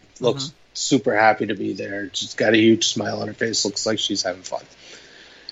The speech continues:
Speaker 1: And then someone, you know, asked the obvious setup question of, "Well,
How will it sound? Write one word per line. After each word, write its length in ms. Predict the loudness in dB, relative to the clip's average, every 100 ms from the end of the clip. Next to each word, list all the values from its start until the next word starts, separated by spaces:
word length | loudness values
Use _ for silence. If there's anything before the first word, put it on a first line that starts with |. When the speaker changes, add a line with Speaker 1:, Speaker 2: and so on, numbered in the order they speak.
| 0
Speaker 1:
And 80 | 6
then 180 | 6 6
someone, 520 | 4 4 4 2 -4 -8
you 100 | -6
know, 280 | -4 -6 -6
asked 440 | 2 4 4 0 0
the 300 | 0 -2 -6 _ -14 2
obvious 420 | 2 4 2 2
setup 460 | 4 4 4 2 -2
question 520 | 2 2 0 -4 -4
of, 140 | -6 -12 _ -20 -20 _
"Well, 300 | 4 4 2